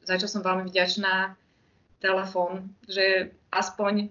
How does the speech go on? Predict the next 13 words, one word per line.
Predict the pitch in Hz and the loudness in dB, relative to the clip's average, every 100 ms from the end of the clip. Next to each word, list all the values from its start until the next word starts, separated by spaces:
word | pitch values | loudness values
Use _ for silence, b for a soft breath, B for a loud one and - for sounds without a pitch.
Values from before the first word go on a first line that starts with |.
| - | -2
takto | 190 190 202 | -2 -2 0
na | 175 | 2
diaľku, | 175 175 170 - 185 | 2 0 0 -6 -6
že | 180 | -4
dá | 165 165 | -4 -4
sa | 180 | -8
s | - | -10
nimi | 185 180 | -6 -4
volať, | 156 151 180 - - | -2 -2 -2 -6 -10
keď | 175 180 180 | -8 -6 -6
už, | - - - - - _ _ - - | -6 -8 -12 -20 -20 _ _ -16 -6
alebo | 175 175 | -2 -2
písať. | 196 190 190 202 208 - - | -2 -4 2 2 2 -6 -14